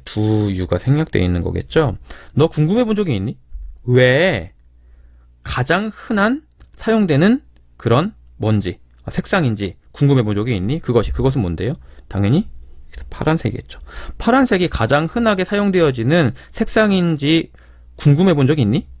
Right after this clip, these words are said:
이렇게 물어봅니다. 어, 파란색이라는 건 the chosen color니까 선택되어진 피피죠. 선택되어진 색상이야. 누굴 위해서? 데님을 위해서. because of 뭐 때문에? because of는 전치사니까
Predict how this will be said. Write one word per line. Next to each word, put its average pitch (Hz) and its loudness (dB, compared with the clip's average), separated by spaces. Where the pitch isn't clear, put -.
이렇게 127 -2
물어봅니다. 107 0
어, - -8
파란색이라는 214 2
건 110 0
the - -4
chosen 175 4
color니까 127 2
선택되어진 143 2
피피죠. 135 -4
선택되어진 170 2
색상이야. 131 0
누굴 131 4
위해서? 110 2
데님을 135 4
위해서. 92 -4
because 156 4
of 107 2
뭐 101 0
때문에? 104 0
because 190 2
of는 151 0
전치사니까 135 0